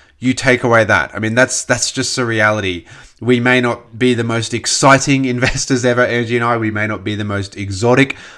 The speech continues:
investors ever. But the whole point of investing is that you get reliable income. And that's kind of one of the big paradoxes. And I say to people, you know, if you want excitement, just buy a theme park. You know,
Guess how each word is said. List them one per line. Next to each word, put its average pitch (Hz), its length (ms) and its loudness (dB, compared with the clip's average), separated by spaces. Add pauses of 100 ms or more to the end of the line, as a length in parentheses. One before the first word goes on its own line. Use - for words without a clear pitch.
(120)
investors 123 540 0
ever. 120 340 2 (480)
But 135 140 -4
the 147 80 0
whole 175 400 4
point 156 380 0
of 123 100 -4
investing 113 720 -2 (280)
is 110 260 -4
that 120 160 -4
you 123 140 -4
get 143 300 0
reliable 127 1000 4
income. 101 540 -10 (420)
And 123 140 0
that's 196 180 6
kind 220 160 4
of 196 80 4
one 165 140 6
of 147 80 6
the 135 100 4
big 123 220 2
paradoxes. 113 680 2
And 110 100 -2
I 117 80 2
say 170 320 4
to 143 80 0
people, 120 440 2 (300)
you 123 100 -4
know, 113 200 0
if 123 180 -6
you 170 200 -2
want 143 320 2
excitement, 117 680 -2
just 120 260 -6
buy 123 260 6
a 120 60 6
theme 113 360 -2
park. 76 420 -6
You 98 60 -6
know, 98 140 -6